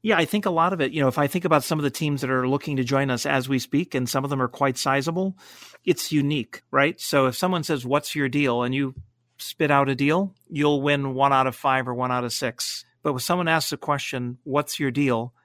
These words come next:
and you respond by saying, "What's your need?" or "What are your goals?" that whole notion of being bespoke enough and customizable enough to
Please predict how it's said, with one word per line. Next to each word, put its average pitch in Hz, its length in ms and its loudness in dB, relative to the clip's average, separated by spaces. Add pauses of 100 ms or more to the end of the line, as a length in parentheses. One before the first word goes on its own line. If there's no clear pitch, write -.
(100)
and 139 140 0
you 143 100 2
respond 139 420 2
by 127 120 0
saying, 127 480 -4
"What's 139 420 -2
your 127 140 0
need?" 123 400 -2 (200)
or 139 120 0
"What 131 160 2
are 135 40 2
your 131 160 2
goals?" 139 400 0 (280)
that 147 140 2
whole 170 200 2
notion 151 320 -2
of 127 120 -4
being 135 280 0
bespoke 147 520 -2
enough 120 420 -2 (320)
and 139 180 -6
customizable 135 800 -2
enough 120 300 -4
to 123 380 -2